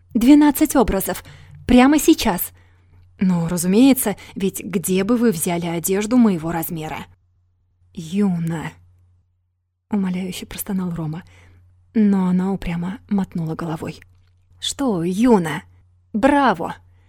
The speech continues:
Она несколько раз громко хлопнула в ладоши. «Публика аплодирует стоя.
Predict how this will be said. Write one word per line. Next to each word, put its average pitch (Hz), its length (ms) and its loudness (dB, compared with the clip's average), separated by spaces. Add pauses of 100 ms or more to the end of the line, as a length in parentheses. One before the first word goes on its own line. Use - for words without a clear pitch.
(160)
Она 240 200 0
несколько 208 460 -4
раз 214 240 -6 (200)
громко 226 440 2
хлопнула 214 580 0
в 196 100 -8
ладоши. 196 500 -4 (720)
«Публика 214 720 2
аплодирует 254 800 2
стоя. - 480 -4